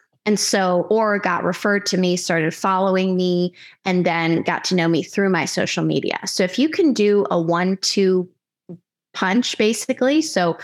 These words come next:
one, get to know them, connect with them, let them know who you are, how you work, and then also connect with them on social media. So every time I meet someone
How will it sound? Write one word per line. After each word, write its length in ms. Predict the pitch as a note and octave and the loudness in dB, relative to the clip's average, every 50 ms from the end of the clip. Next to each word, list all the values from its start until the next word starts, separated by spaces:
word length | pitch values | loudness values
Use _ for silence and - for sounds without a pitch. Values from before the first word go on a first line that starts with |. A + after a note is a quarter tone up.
| - - - | -18 -12 -4
one, 380 | - F#3 F#3 F3+ F#3 G3 G#3 G3+ | 0 0 2 2 2 2 2 2
get 180 | F#3+ - - | 0 0 -2
to 120 | - - E3 | -2 -2 -2
know 280 | D#3+ D#3+ E3 F3 G3 | 0 2 2 2 2
them, 420 | G#3 G3+ G#3 G3+ G3+ G3+ G3 G3+ G3+ - - - _ _ - | 2 2 0 0 0 0 0 0 -2 -4 -10 -20 _ _ -4
connect 540 | - G3+ F3+ F3 E3+ F3 F#3+ F#3 - - - | -2 0 2 2 2 0 -2 -4 -6 -2 0
with 220 | G3+ G3+ G3+ - | 0 -2 -2 -2
them, 500 | - G3 G3 G3 F#3+ F#3+ G3 G3 G3 G3 G3 - - - _ _ _ _ - | -2 -2 0 0 0 2 2 2 0 0 -2 -6 -16 -20 _ _ _ _ -2
let 220 | - G3+ G3 F#3+ G3 | 0 0 0 2 0
them 140 | G3+ F#3+ | 0 2
know 120 | F#3+ F#3 F3+ | 2 0 0
who 160 | F3+ - F#3 | 0 0 0
you 320 | F3+ E3+ F#3 G#3 A3 G#3+ | 0 2 2 2 4 4
are, 320 | G#3 G3 G3 F#3+ F#3+ F#3+ G3 | 2 2 2 2 0 0 0
how 220 | F#3+ - F#3+ F3 F3 | -2 -2 -2 0 0
you 200 | F3 F3 F3 E3 | 2 0 0 0
work, 480 | E3 F3+ F#3 F#3+ F#3+ F#3+ - - - _ _ _ _ _ _ _ - | 0 0 0 0 0 -2 -4 -8 -18 _ _ _ _ _ _ _ -4
and 240 | G#3 G3+ G3+ G3 F#3 | 0 2 2 2 2
then 380 | G#3 B3 D#4 G4 F4+ C#4+ - - | 2 0 2 2 2 2 2 2
also 600 | G#3 G#3+ B3+ D4+ - - A#3 G#3 F#3 F3+ F3+ F3+ | 0 0 0 0 -2 0 0 0 2 2 0 -2
connect 360 | - - G#3+ G3 F#3 F#3+ - | 0 0 0 0 0 0 -2
with 140 | G#3 G3 - | -4 -2 -2
them 140 | G3 F3+ F3+ | 0 0 0
on 120 | F3 F3 | 0 0
social 380 | E3+ - F3 F3 F3 - F3+ E3+ | 0 0 -2 0 0 0 0 0
media. 420 | F3 F#3 G3+ G3+ F#3+ E3+ E3 E3 | 2 2 2 2 2 2 2 0
So 260 | F3 - - F#3+ F3+ - - | -2 -2 0 0 -2 0 -2
every 260 | - G3+ G3+ B3 B3+ | -4 -2 0 0 -2
time 300 | B3 - B3+ A#3+ A3+ A3 | -2 -2 -2 0 0 2
I 80 | G3+ | 2
meet 260 | F3+ F3+ G3 A#3+ - - | 2 2 0 0 -2 -4
someone 600 | - G3+ F3+ F3+ E3 D#3+ E3 D#3+ D#3+ E3 F3+ | -4 -2 -2 0 0 0 0 0 0 -2 -4